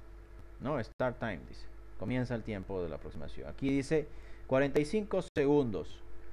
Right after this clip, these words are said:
o un segundo por cada nudo del viento que tengamos en reporte de METAR. Comenzamos la base, el viraje base,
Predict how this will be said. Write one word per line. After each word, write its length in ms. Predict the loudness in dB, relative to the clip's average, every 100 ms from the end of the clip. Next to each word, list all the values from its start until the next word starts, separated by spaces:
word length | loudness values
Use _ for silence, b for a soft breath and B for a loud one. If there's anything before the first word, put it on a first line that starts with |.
| 0
o 320 | 6 6 6 4
un 180 | 2
segundo 520 | 6 6 6 4 2 4
por 180 | 0 4
cada 320 | 6 8 6
nudo 360 | 6 6 6
del 280 | 6 2 2
viento 600 | 2 4 4 2 -4 -6
que 100 | -6
tengamos 520 | -6 -4 -4 -2 -4 -6 -12 -16 -16 -16 B B -6
en 440 | -4 -2 -4 -6 -6
reporte 640 | -2 2 4 4 2 -2 -4 -10 -16 -12 -6
de 180 | -4 -2
METAR. 320 | -2 -2 -4 -4 -14 -16 -14 -12 B B B B -6
Comenzamos 540 | -2 0 2 2 2 2
la 120 | 4
base, 500 | 4 2 0 -4 -6 -8 -6
el 100 | 0
viraje 320 | 0 2 0
base, 320 | 0 -2